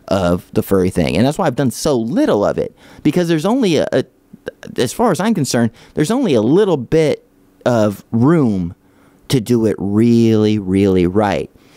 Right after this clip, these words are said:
You know, you wanna come as close to those drawings as you can. That's a big thing with the furries, is all the comics and drawings, you know, because it's complete, utter nonsense fantasy.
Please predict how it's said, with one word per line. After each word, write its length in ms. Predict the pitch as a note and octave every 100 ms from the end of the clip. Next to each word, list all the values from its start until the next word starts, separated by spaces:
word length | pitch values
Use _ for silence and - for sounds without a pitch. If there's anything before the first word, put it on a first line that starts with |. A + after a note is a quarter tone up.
| -
You 140 | D3+
know, 120 | E3+ E3+
you 160 | F3+
wanna 200 | A#3+ G#3+
come 220 | - F#3
as 120 | C#3+ -
close 500 | - - D#3 E3 -
to 180 | -
those 440 | A#2+ G#2+ G#2 F#2+ - - - -
drawings 760 | G#2+ C3+ D3+ A2 - A1 - - _ _
as 240 | - G2 E2+
you 80 |
can. 380 | D#2+ F#2 C2+ D#2+ - -
That's 180 | - E3+
a 60 | D3+
big 240 | D3 C3
thing 280 | - D3 C#3
with 120 | A#2
the 80 | -
furries, 560 | - E3 C3+ F#2+ E2+
is 160 | G#2 F#2+
all 260 | - A#2 A#2+
the 80 | G#2+
comics 720 | - - D3 C#3+ G2+ D#2 -
and 140 | F2+
drawings, 800 | F#2 A2+ C#3+ D3 F#2+ C#2 B1 - - - - -
you 100 | G#2+
know, 140 | A2
because 240 | C3 G3+ G#3
it's 200 | F3+ -
complete, 920 | - F#3 E3+ - C#3+ E3+ F3+ - - - _ _ _
utter 440 | - D3 D#3+ G#2 G2
nonsense 800 | G#2 A2+ B2 A2 - G2 F2 -
fantasy. 760 | - D#3 C#3 A2 - - -